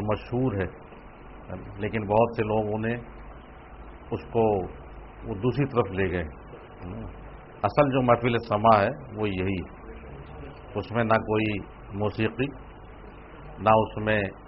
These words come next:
ناچ، اچھل کود ہے، اور نہ اس میں کوئی غیر محرم کی شرکت یا امرت کی شرکت، امرت کا پڑھنا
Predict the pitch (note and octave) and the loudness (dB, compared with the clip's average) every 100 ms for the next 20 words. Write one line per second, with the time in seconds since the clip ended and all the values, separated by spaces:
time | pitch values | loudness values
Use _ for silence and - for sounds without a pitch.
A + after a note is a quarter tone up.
0 | - - - - G#2 A2+ A#2 - - - | -18 -16 -16 -4 6 8 8 2 -14 -16
1 | - - G2+ A#2+ A2+ A2 A2+ A2+ - - | -14 -10 2 4 4 2 -2 -2 -8 -16
2 | - - - - G2+ A2+ C3+ - - - | -16 -16 -16 -12 -6 -6 -6 -16 -16 -16
3 | - - - - - - - - - - | -16 -18 -18 -18 -20 -20 -20 -20 -16 2
4 | G2 G2 F#2+ - - - - - - - | 6 6 4 -6 -14 -12 -12 -12 -12 -14
5 | - G2 A#2 A2+ - A2 - G#2+ G#2 F2+ | -6 6 8 8 4 -2 0 2 2 0
6 | - - - - G#2 G2 A#2 A2+ G#2+ G#2+ | -6 -16 -18 -16 -2 6 8 8 6 6
7 | A#2+ A2+ - F#2+ G#2 - B2+ - - - | 4 0 -6 -4 -2 4 2 2 -14 -16
8 | - - - - - - - - - - | -16 -16 -16 -16 -16 -16 -16 -14 -16 -4
9 | G2 G#2+ A2 A#2 A#2+ - A#2 G#2+ F2+ B2 | 6 8 8 6 4 2 -4 -4 2 2
10 | - - - - - - - G#2+ A2 A2 | 2 -12 -14 -16 -16 -12 -4 0 2 2
11 | - A2+ - - - - G2+ G2+ | 4 2 2 -16 -16 0 4 6